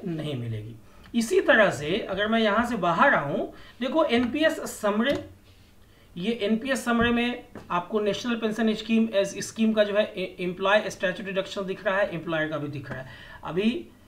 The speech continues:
आप चाहो तो यहाँ से एफ़ टू करके एक particular, अ, date of range डाल सकते हो कि भाई एक अप्रैल से लेकर के इकतीस मार्च दो हज़ार तेईस तक का, या इकतीस मार्च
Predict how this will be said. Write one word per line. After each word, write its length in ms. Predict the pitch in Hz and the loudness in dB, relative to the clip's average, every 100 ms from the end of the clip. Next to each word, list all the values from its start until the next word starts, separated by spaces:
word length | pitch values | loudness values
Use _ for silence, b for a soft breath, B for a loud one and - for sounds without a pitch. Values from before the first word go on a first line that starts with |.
| - | -6
आप 180 | 170 170 | -4 -2
चाहो 220 | 202 190 | 2 4
तो 100 | 208 | 4
यहाँ 240 | 202 185 185 | 2 2 2
से 280 | 202 220 - | 0 -2 -2
एफ़ 180 | 170 - | -8 -6
टू 100 | 214 | -2
करके 380 | 185 180 214 226 - B B - | 0 0 0 0 -2 B B -10
एक 180 | 170 - | -10 -4
particular, 540 | 185 196 180 190 214 | -4 -2 -2 6 6
अ, 220 | 220 190 160 156 | 6 0 -4 0
date 200 | 196 208 | 2 4
of 180 | 202 | 2
range 240 | 185 196 214 | 2 0 4
डाल 140 | 202 190 | 4 4
सकते 280 | 196 - | 0 0
हो 60 | 220 | 0
कि 80 | 220 | 0
भाई 200 | 196 208 - | 0 -2 0
एक 260 | 185 220 - | 0 0 -2
अप्रैल 380 | 170 185 196 202 | -6 -2 -2 -2
से 140 | - | -2
लेकर 340 | 170 170 160 160 | 0 0 -2 -6
के 80 | 214 | -4
इकतीस 500 | 226 170 - - 180 | -4 -4 -8 -10 -8
मार्च 160 | 190 175 | -2 -2
दो 180 | 165 180 | 0 0
हज़ार 320 | 175 180 175 | 0 0 -2
तेईस 300 | 185 208 214 - | 0 2 2 -2
तक 160 | 196 | -2
का, 280 | - 208 208 B B - | 0 0 0 B B -4
या 420 | 160 180 202 - - - - | 2 4 4 2 -10 -14 -6
इकतीस 420 | 339 - - 214 | -6 -6 -6 -4
मार्च 460 | 185 180 185 185 - | 0 2 2 0 -6